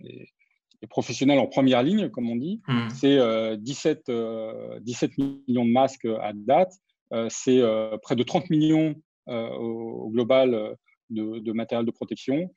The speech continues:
Speaker 1: C'est, euh,
Speaker 2: Ouais.
Speaker 1: c'est des, des centaines et des milliers de commandes, euh, par jour, euh, qui sont, euh, encore une fois, euh, données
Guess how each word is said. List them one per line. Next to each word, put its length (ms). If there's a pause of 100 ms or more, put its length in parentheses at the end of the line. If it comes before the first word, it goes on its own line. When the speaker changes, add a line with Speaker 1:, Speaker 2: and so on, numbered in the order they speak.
(200)
Speaker 1:
C'est, 280
euh, 220
Speaker 2:
Ouais. 60
Speaker 1:
c'est 180
des, 320
des 120
centaines 400
et 60
des 120
milliers 240
de 40
commandes, 320
euh, 380
par 240
jour, 460 (440)
euh, 220
qui 100
sont, 340
euh, 120 (400)
encore 220
une 100
fois, 500 (460)
euh, 680 (440)
données 600